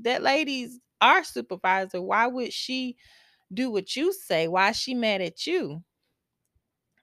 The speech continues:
And I told her, I said, "Hey, you might wanna watch who's trying to help you, if, you know, without trying to put the manager in jeopardy, telling her she need to be mad at her 'cause she's the one made the decision. She c-,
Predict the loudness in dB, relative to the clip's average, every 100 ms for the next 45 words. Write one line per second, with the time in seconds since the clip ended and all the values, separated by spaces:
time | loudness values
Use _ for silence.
0 | _ -6 0 0 2 4 4 4 2 0
1 | -2 -2 -2 -4 -8 _ -20 _ -8 2
2 | 4 4 2 0 2 6 6 6 4 -2
3 | 0 -2 -8 -14 0 4 6 4 2 2
4 | 0 -2 -4 -4 -6 -8 -8 -2 -2 -2
5 | -6 -2 0 0 -2 2 2 2 _ -2
6 | 0 0 -4 -4 -6 -4 -6 -4 -2 0
7 | 2 -2 -4 -6 -6 -8 -12 -18 _ _
8 | -12 -2 -2 -2 -6 -6 -10 -12 _ _
9 | _ _ _ _ _ _ _ -2 0 0
10 | 0 -2 -4 -6 -6 -6 -2 0 2 4
11 | 2 2 -6 -4 -4 -4 -2 -2 0 -2
12 | -4 -16 -12 0 0 0 -6 -18 -14 -10
13 | -6 -2 -2 -4 -20